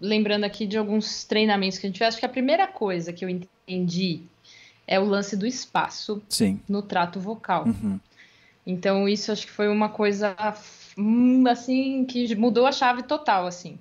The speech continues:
Speaker 1: É, principalmente eu que venho, venho da música brasileira, né? A gente, comumente, assim, essa coisa do espaço não é ainda tão, é, treinada. É, ele é
Speaker 2: Uhum.
Speaker 1: menorzinho,
Speaker 2: Uhum.
Speaker 1: né? Principalmente essa coisa relacionada à fala e tal. Então, quando eu precisei ter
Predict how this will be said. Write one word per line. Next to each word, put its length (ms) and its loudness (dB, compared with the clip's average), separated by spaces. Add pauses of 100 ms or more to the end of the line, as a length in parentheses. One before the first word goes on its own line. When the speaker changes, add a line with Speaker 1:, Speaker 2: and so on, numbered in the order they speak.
(560)
Speaker 1:
É, 280 -2
principalmente 440 -2
eu 120 4
que 100 -8
venho, 480 -2
venho 300 -2
da 100 0
música 240 -6
brasileira, 580 2
né? 260 0 (140)
A 100 -6
gente, 500 -4 (380)
comumente, 760 4
assim, 440 0 (160)
essa 240 -4
coisa 240 -2
do 100 0
espaço 500 0
não 200 2
é 140 0
ainda 320 0
tão, 600 2 (580)
é, 480 -2 (140)
treinada. 680 4
É, 240 2
ele 120 4
é 40 6
Speaker 2:
Uhum. 60 4
Speaker 1:
menorzinho, 520 2
Speaker 2:
Uhum. 80 0
Speaker 1:
né? 200 2 (360)
Principalmente 420 2
essa 180 0
coisa 160 -4
relacionada 380 -2
à 20 -2
fala 360 0
e 20 -12
tal. 260 -14 (460)
Então, 180 0
quando 180 0
eu 60 0
precisei 400 -2
ter 420 -2